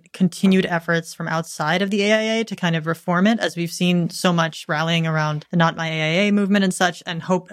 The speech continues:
is, so is it gonna be a continuation of the, the efforts there, or do you think it's ultimately gonna have to just come from inside, like, that they're just gonna have to, at some point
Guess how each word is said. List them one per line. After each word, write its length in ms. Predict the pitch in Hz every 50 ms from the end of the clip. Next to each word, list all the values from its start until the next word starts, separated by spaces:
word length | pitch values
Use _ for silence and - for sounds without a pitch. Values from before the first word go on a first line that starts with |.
| -
is, 220 | - 202 185 170 165
so 120 | 196 185
is 140 | 180 175 165
it 80 | 170 185
gonna 200 | - 190 185 170
be 100 | 180 175
a 60 | 170
continuation 720 | 170 170 165 - - 196 190 180 170 170 175 180 - 185
of 160 | 170 160 156 156
the, 80 | 170
the 180 | - 196 185 175
efforts 300 | 170 170 170 165 - -
there, 260 | 180 175 220 277 285
or 100 | 214 214
do 80 | 180 180
you 60 | 175
think 220 | 170 - 175 165
it's 160 | 165 156 -
ultimately 480 | 170 180 175 - 185 175 165 165 160 160
gonna 240 | 151 - 165 156 147
have 200 | 156 151 143 - -
to 60 | -
just 180 | - 156 - -
come 200 | - - 151 143
from 200 | - - 185 185
inside, 520 | - 185 - - 170 - 92 - - - -
like, 240 | - - - -
that 120 | - - -
they're 140 | 170 165 151
just 180 | 156 156 -
gonna 140 | - - -
have 160 | 147 - - -
to, 180 | - - 196 - -
at 120 | 190 175 -
some 220 | - 185 180 175
point 540 | 170 175 175 165 156 156 151 - - -